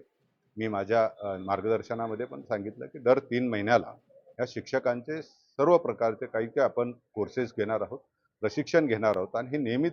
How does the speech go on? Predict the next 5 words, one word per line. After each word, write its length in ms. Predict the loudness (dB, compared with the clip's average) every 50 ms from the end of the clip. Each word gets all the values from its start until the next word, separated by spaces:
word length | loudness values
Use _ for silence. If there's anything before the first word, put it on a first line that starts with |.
| 0
प्रशिक्षण 460 | 0 0 0 -2 -6 -8 -4 -4 -6 -2
चालू 320 | 0 0 0 2 4 4
राहील. 200 | 2 2 0 -4 -14 _
त्यामुळे 720 | _ _ _ _ _ -8 -6 -4 0 2 4 4 4 4 0 -4 -12 _ -10
मुलांसाठी 840 | -10 -4 2 4 4 4 4 2 2 2 2 2 2 2 2 2